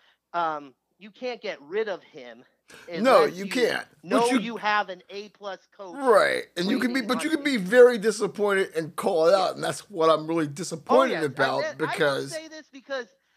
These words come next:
Speaker 1: I look at the whole, not just Pac-twelve, whole college football. The amount of teams that have had, dealt with covid outbreaks. You have, um, Ohio State played a game without twenty-five players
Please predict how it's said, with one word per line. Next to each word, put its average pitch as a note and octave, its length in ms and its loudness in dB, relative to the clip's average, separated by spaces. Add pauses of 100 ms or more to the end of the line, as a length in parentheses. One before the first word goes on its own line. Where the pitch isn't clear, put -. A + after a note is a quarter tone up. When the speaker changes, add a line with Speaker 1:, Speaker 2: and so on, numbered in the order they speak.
(240)
Speaker 1:
I C#4+ 160 -6
look G#4 260 -10
at B4 100 -8 (160)
the B3 180 -10
whole, D#4+ 720 -12 (100)
not G4+ 200 -10
just D#4 180 -20
Pac-twelve, F3+ 500 -14
whole C#4+ 200 -16
college G#3 440 -10
football. A#2 380 -20 (500)
The A#3 120 -12
amount C#4 340 -4
of F#4+ 160 -12
teams A#3 460 -16
that F#3+ 160 -6
have F3+ 120 -12
had, F#3+ 340 -6
dealt F#3+ 260 -10
with E3 160 -18
covid F#3 400 -12
outbreaks. D#3 600 -10 (640)
You G#3 160 -20
have, A#3+ 520 0
um, F3 420 -8 (560)
Ohio B3+ 440 -10
State G#3+ 440 -16
played A3 280 -16
a F#3 40 -16
game F#3 360 -16
without F3 480 -8
twenty-five F3+ 720 -10
players C#3 460 -10